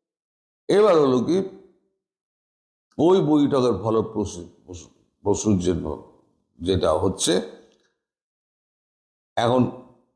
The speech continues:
আমাদের এখানে ডিআরডিও পুরো একেবারে চোখ পেতে তাকিয়ে আছে স্যাটেলাইটের দিকে।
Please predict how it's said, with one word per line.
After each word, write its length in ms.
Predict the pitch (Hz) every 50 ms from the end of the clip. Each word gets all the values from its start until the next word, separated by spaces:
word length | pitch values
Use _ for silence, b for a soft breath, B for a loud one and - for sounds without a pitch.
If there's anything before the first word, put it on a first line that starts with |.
| _ _ _ _ _ _ _
আমাদের 420 | 110 127 139 147 156 147 156 143
এখানে 400 | 143 143 - 143 147 160 196 185
ডিআরডিও 920 | 143 113 120 135 143 143 139 135 127 131 135 151 170 202 202 208 208 - -
পুরো 200 | 120 120 127 131
একেবারে 420 | 120 113 107 120 127 131 135 120 -
চোখ 220 | 113 127 127 - - -
পেতে 220 | 113 117 113 120
তাকিয়ে 420 | 101 - 101 101 - - 107 110 110
আছে 200 | 110 107 139 139
স্যাটেলাইটের 720 | - - 113 98 85 85 85 82 85 82 - 76 76 -
দিকে। 240 | - - - 57 -